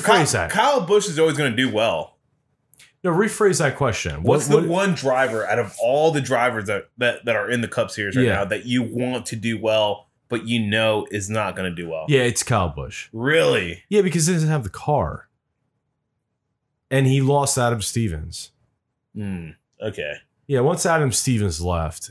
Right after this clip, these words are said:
Speaker 1: it, it just, it's not been the
Speaker 2: <sighs>
Speaker 1: same.
Speaker 2: I feel like he's still a top ten competitor.
Speaker 1: He is, but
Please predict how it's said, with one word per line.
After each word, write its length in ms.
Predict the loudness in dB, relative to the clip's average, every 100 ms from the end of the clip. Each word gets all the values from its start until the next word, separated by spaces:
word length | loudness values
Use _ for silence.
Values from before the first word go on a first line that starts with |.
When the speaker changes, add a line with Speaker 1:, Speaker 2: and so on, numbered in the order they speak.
| -8
Speaker 1:
it, 240 | -4 -2
it 100 | -2
just, 520 | -2 -2 -2 -2 -6 -12 _ _ _ _ _ _ _ _ _ _ _
it's 180 | -6 -2
not 240 | 0 0 0
been 120 | 0
the 80 | 2
Speaker 2:
<sighs> 0 |
Speaker 1:
same. 580 | 2 2 0 0 -2 -4
Speaker 2:
I 60 |
feel 180 | -6 -4
like 60 | -4
he's 140 | -2
still 200 | -2 -2
a 40 | -2
top 220 | -4 -4
ten 160 | -6 -6
competitor. 720 | -6 -2 -2 0 -2 -2 -4 -4
Speaker 1:
He 240 | 0 2
is, 360 | 2 2 0 -6
but 460 | -2 2 2 0